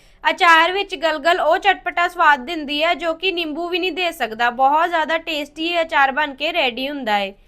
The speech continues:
ਹੁਣ ਅਸੀਂ ਇਹਨੂੰ ਚੌਪ ਕਰ ਲੈਂਦੇ ਹਾਂ।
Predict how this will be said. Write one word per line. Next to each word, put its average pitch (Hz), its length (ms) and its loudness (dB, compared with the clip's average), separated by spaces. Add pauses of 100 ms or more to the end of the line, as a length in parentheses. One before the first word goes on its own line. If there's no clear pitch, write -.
(600)
ਹੁਣ 320 200 -2
ਅਸੀਂ 339 200 -2
ਇਹਨੂੰ 330 220 -4
ਚੌਪ 254 340 0
ਕਰ 247 160 4
ਲੈਂਦੇ 226 440 -4
ਹਾਂ। 214 120 -10